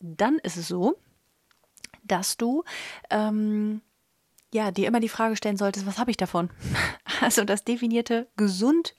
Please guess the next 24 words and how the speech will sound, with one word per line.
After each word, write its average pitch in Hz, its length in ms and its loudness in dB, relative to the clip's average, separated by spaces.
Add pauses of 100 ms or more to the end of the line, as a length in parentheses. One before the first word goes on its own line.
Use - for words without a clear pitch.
(100)
definierte 226 460 0
Ego 185 460 0 (640)
stellt 233 340 2
sich - 240 -6
immer 214 160 4
die 208 100 0
Frage, 196 540 2 (380)
„Was 175 120 -8
bringt 220 240 0
mir 240 100 0
das? 226 380 -2
Was 196 120 -4
habe 180 140 -2
ich 170 60 -2
davon?“ - 380 -6 (640)
Und 208 680 2 (1200)
wahrscheinlich 262 600 -2
denkst 233 240 -4
du - 60 -4
dir 190 100 -2
jetzt 190 200 -6
so, 175 180 -6
„Hä? 190 600 -8 (500)
Das - 140 -12